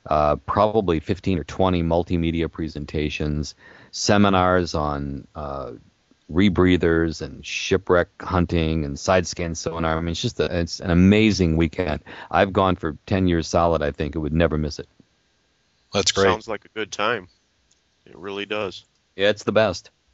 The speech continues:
Speaker 2: Now, isn't there another one that's going on that weekend, Jim? Is it that, that weekend, or is it a f-, little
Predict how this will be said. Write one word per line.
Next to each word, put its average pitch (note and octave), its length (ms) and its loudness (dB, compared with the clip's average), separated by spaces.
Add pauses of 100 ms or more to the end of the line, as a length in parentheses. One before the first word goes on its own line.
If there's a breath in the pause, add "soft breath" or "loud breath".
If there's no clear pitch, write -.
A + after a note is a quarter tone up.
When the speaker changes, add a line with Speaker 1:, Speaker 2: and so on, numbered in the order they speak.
(580)
Speaker 2:
Now, A#2+ 140 2
isn't D3+ 260 0
there E3 120 4
another C3+ 280 2
one D3+ 180 0
that's C#3+ 160 -4
going D3 220 -2
on C#3+ 140 0
that C#3+ 160 0
weekend, C#3+ 380 -2
Jim? D3 440 -4 (220)
Is A2+ 120 -2
it A2+ 120 2
that, A#2 200 2
that B2 140 2
weekend, B2+ 320 -2
or A2+ 60 -2
is G#2+ 80 -6
it G2+ 80 -8
a - 20 -6
f-, - 180 -14 (460 loud breath)
little A2+ 120 0